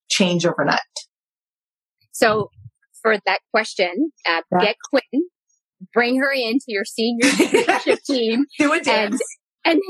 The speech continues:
Speaker 2: do a dance and have her coach the, the, the toughest critic. Have her coach the toughest critic. It is key. It's the experiential piece and coach the toughest critic.
Speaker 1: Yeah.
Speaker 2: Have them have an experience of it. It's
Speaker 1: Yeah.
Speaker 2: incredible. So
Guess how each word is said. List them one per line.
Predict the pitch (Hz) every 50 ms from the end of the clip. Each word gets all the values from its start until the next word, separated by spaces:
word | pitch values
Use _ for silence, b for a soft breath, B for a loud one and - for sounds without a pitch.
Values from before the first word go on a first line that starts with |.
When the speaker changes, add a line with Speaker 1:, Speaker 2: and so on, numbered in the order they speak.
| 254 202
Speaker 2:
do | 269 285
a | 349 392
dance | 392 339 302 285 285 294 320 -
and | 302 302 339
have | 302 285 302 339 320 277
her | 349 339 302 - - - 403
coach | 359 359 311 277 - _ - - -
the, | 262 240 - _ -
the, | 254 226 - _ -
the | 240 233 - - - -
toughest | 330 349 - - 415 349 - -
critic. | 330 339 320 285 226 - - - -
Have | - 427 -
her | 285 - - -
coach | 330 311 -
the | - - - -
toughest | 359 359 359 - 359 294 - -
critic. | 381 311 277 240 226 - - _ _ _ b b b b
It | - 277 -
is | 302 339 302 - _
key. | - - 220
It's | 208 208 -
the | - 226 - -
experiential | - - - 285 277 285 277 262 269 294 285 - 320 311 - -
piece | 226 202 196 208 - - -
and | - 233 262 262 277 277 247 - - -
coach | 214 240 262 - -
the | - 302
toughest | - - 202 190 - - 285 - - -
critic. | 277 269 359 - - - - - - _ - - _ _ 196
Speaker 1:
Yeah. | 185
Speaker 2:
Have | - 214 208 226 220
them | 269 277 285 254 240
have | 233 233 226
an | 240 233
experience | 233 226 - - - 220 208 240 285 311 294 - 196 - 135
of | 131 -
it. | - - 123 - - - 220 208 -
It's | - - - - -
Speaker 1:
Yeah. | 214 214
Speaker 2:
incredible. | 208 - - - 233 233 226 220 - - - - - - - -
So | - 294 254 233 233